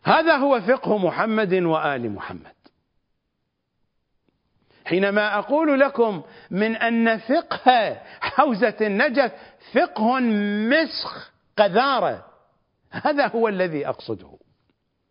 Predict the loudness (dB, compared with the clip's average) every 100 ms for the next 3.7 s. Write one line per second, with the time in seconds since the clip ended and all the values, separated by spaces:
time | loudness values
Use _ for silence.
0 | _ _ _ _ _ _ _ _ _ -2
1 | 0 2 2 0 2 0 0 -2 0 0
2 | 0 -4 _ -20 _ _ _ _ _ -4
3 | 0 0 0 -2 -2 -4